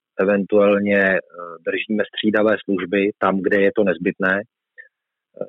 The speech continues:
obchodní schůzky řešíme přes telefon, telekonference a videokonference a ostatní záležitosti, eh,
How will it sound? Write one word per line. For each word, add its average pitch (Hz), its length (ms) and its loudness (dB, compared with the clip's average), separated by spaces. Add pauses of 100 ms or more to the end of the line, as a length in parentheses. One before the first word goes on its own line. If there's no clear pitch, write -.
(180)
obchodní 131 460 2
schůzky - 320 -4 (100)
řešíme 120 340 2
přes - 200 -8
telefon, 110 520 2 (160)
telekonference 107 880 2 (360)
a 90 60 -4
videokonference 98 920 -2 (320)
a - 20 0 (200)
ostatní - 300 -4
záležitosti, 95 720 0 (100)
eh, - 20 -14